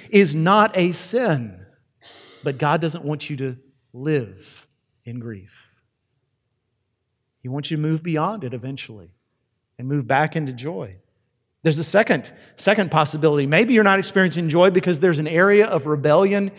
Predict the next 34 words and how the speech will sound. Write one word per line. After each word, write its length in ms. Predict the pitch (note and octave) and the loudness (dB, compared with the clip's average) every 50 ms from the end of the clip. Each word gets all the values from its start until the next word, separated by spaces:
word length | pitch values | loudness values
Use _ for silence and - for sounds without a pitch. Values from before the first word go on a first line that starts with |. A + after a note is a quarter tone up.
| - - - | -20 -14 -6
in 120 | D#3+ D3 | -4 -2
your 140 | C#3+ C#3 C#3 | 0 0 0
life 480 | C3+ C#3 D3+ E3+ F3 F#3 F3 - - - - _ _ | 2 2 2 2 2 0 -4 -8 -14 -20 -20 _ _
against 360 | C#3+ C#3+ C#3+ D3+ D3 - - | -8 -4 -4 -4 -4 -6 -4
God. 380 | C3+ C#3 A#2+ G#2+ G2+ G2 F#2+ F#2+ _ _ _ _ _ _ _ _ _ _ _ _ _ _ - | -4 -4 -4 -4 -6 -12 -16 -20 _ _ _ _ _ _ _ _ _ _ _ _ _ _ -2
The 120 | C#3 D3 - | -2 -2 2
unhappiest 960 | D#3+ E3+ F3+ E3+ D3+ D3 D#3 F3+ G3 G3 G3+ G#3+ G#3 G3+ G3+ G3 - - - - _ _ | 2 2 2 2 -2 -2 0 0 0 0 -2 -2 0 0 0 -2 -4 -12 -20 -20 _ _
people 340 | - F3 F3+ E3+ F#3+ F#3 F#3 | -8 -8 -8 -6 -6 -8 -4
I 200 | - D#3 D#3+ D#3+ | -4 -4 -2 -2
know 400 | D#3 D#3+ D#3 C#3+ B2 A#2+ C3+ D#3 | -2 -2 -2 -2 -2 -4 -6 -8
are 140 | D3+ C#3 C#3+ | -6 -4 -2
not 260 | D#3 E3 F3 F#3 D#3+ | 0 0 0 0 -2
non-Christians. 720 | D3 D#3+ F#3 G3+ G#3 - - D3+ B2+ - - C#3 D3+ D#3 C#3+ | 0 2 2 2 0 -2 -6 -8 -8 -8 -10 -12 -14 -10 -8
They're 140 | D3 B2+ | -8 -8
Christians 640 | - - - A3 A3 - - F3 E3 D#3+ F3+ - - _ _ _ - _ _ - | -8 0 0 0 0 0 -4 -6 -6 -6 -8 -10 -14 _ _ _ -20 _ _ 0
who 140 | E3+ F#3+ F3+ | 2 4 4
are 80 | D#3+ | 4
living 340 | D3+ D3+ F#3+ G3+ F3 F#3 E3 | 4 6 6 6 6 6 0
in 100 | D#3 D3 | 0 0
active 360 | C#3+ D3 D3+ D3+ D3+ E3 C#3 | 0 0 0 0 -2 -6 -4
rebellion 400 | C#3+ C#3+ C3 C#3+ C#3+ D#3 D3+ C#3 | -4 -2 0 0 0 2 0 -2
against 260 | C3+ B2 C#3 C3 - C#3 | -4 -4 -6 -8 -6 -4
God 260 | D3+ C#3 C3 B2+ B2+ | -2 -2 -2 -2 -6
in 80 | A#2 | -8
some 220 | A2+ - C#3+ C3+ C3+ | -12 -10 -10 -8 -6
area 220 | C3 C3 C3+ C3+ | -6 -4 -4 -6
of 60 | A#2+ | -6
their 140 | C3 C#3+ C#3+ | -6 -8 -6
life. 240 | D3 D#3 D3+ B2+ - | -6 -6 -8 -8 -8
They're 120 | - C#3 | -10 -10
just 180 | A#2+ B2 A#2 G#2+ | -10 -10 -12 -12
refusing 580 | C#3 B2+ - D3+ D#3+ F3 F#3 D3 C#3 C3 C3 A#2 | -14 -14 -8 -4 -4 -4 -4 -4 -6 -8 -8 -8
to 100 | C3+ C3 | -10 -10
surrender 580 | - - C#3 C3 C#3+ E3+ F#3 E3+ C#3+ B2 - | -10 -10 -8 -4 -4 -4 -4 -4 -8 -10 -10